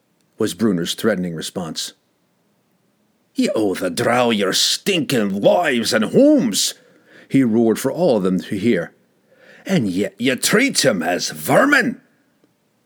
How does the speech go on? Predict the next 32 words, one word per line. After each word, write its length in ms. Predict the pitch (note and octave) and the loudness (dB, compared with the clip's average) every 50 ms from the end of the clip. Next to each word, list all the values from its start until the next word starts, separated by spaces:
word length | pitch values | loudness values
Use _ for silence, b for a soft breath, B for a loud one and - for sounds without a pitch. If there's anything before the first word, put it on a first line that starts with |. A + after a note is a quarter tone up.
| _ _ _ _ _ _ _ _ _ | _ _ _ _ _ _ _ _ _
"Wear 280 | F#2 A2+ C3 D3+ E3+ | 0 2 2 2 2
your 340 | F3+ F3 D#3 D#3+ D3+ D3 D3+ | 2 2 2 2 4 2 2
words, 560 | C3 B2+ D3+ D#3+ D#3+ D3+ C3+ B2 G2+ F2+ E2 | 4 4 4 4 4 4 2 0 0 -2 -6
dwarf," 720 | - - - F#2+ F#2 F2 D#2+ D#2+ E2+ A2 A2 - - - - _ _ _ _ _ _ _ _ _ _ _ | -8 -8 -6 -4 -2 -2 -2 -2 -2 -4 -6 -8 -12 -14 -18 _ _ _ _ _ _ _ _ _ _ _
retorted 440 | - G2+ - A2 G2+ F#2 F2+ F2 | -4 -2 0 -2 -2 -2 -4 -6
Cassius, 500 | - - F#2 F2+ F2 - - D#2+ - - B B B B B B _ | -6 -4 -4 -4 -4 -6 -8 -8 -10 -12 B B B B B B _
tentatively 600 | - F#3 F#3+ - D#3 B2+ - A#2+ F#2+ G2+ G2 F#2+ | 0 0 2 2 0 -2 -2 -4 -2 -2 -2 -2
grabbing 480 | F#2 G2+ G#2 A#2 A#2+ A#2+ F#2 G#2+ G2+ | 0 0 2 2 2 2 2 0 -2
at 100 | G2 F2+ | 0 -2
his 140 | G2 G2 - | -4 -4 -4
sword 280 | - - A#2 A2 G#2 F2 | -2 0 0 0 0 -2
hilt. 220 | F#2 E2+ D#2 - _ _ _ b b b b b b b | -4 -6 -6 -10 _ _ _ b b b b b b b
The 100 | b - | b -6
dwarves 400 | F#2+ G2 A2 A2+ G#2+ G#2 F#2+ - - | -2 0 2 2 2 2 0 -4 -8
formed 400 | - - - - C3 A#2+ A2+ G#2+ | -10 -6 -2 0 2 2 2 2
a 80 | A2+ G#2+ | 2 2
line 280 | G#2+ A2 A2+ A2 A2 G#2 | 2 2 2 2 2 2
around 280 | G2+ G2+ G#2+ G#2 G2+ | 2 2 2 2 2
their 120 | G2 G2+ F#2+ | 2 0 2
leader, 380 | G#2 A2+ A#2 G2 F#2+ F2+ B B B B B B | 2 2 2 2 0 0 B B B B B B
and 180 | A2+ A2+ - | -4 -4 -4
Cassius's 560 | - - F3+ G3+ G3 - F3+ D#3 - E3 - | -2 -2 -2 -2 0 -2 -2 -2 -4 -4 -2
men 300 | - A2+ G2+ F#2+ G2 G2+ | 0 0 2 2 0 0
gathered 320 | F#2 G#2+ G#2 F#2+ E2+ F#2+ F2+ | 2 2 2 2 0 -2 -2
around 320 | F2+ F2+ F#2+ F#2 F#2 F2+ | -2 -2 0 -2 -2 -2
him. 320 | - B2 D3 B2+ E2 - - _ _ _ _ b b b b b b b b | -2 -2 -2 -2 -4 -8 -12 _ _ _ _ b b b b b b b b
Then 340 | _ C#3 B2+ G#2 G2 G2 - _ _ _ _ | _ -2 0 0 -2 -4 -6 _ _ _ _
a 120 | - G#2 | -8 -8
third 420 | - - - E3+ F#3 G#3 A3+ G#3 C#3 | -8 -2 0 2 2 4 2 0 0
voice 300 | - A2+ A#2 A#2+ A#2+ - | 0 0 0 0 0 0
sounded 340 | - B2+ A2 G#2+ G2+ - | 0 0 0 0 -2 -4
clearly. 480 | - - D#3 D#3 B2+ A2 G#2 G2 F#2 F#2 | -4 0 2 2 4 4 2 0 -2 -4